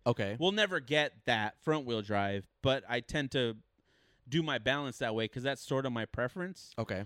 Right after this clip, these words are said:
Speaker 2: But with the Corolla, I think there just hasn't been enough time,
Speaker 1: Okay, with that
Speaker 2: you know, with that
Speaker 1: platform.
Speaker 2: platform
Speaker 1: Yeah.
Speaker 2: to be completely sure of it being a success.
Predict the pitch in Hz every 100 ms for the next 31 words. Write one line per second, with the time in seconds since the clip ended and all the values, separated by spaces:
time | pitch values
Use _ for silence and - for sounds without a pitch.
0 | - 147 156 165 165 - 160 165 185 165
1 | 180 170 165 147 151 147 139 135 127 113
2 | - - 117 117 113 104 95 92 - _
3 | - 147 143 117 95 - 131 113 117 117
4 | 113 117 131 127 135 135 131 - 147 139
5 | 135 117 104 123 143 131 147 123 - 143
6 | 131 123 117 98 98 110 120 104 117 113
7 | 107 101 104 - - 107 95 - - -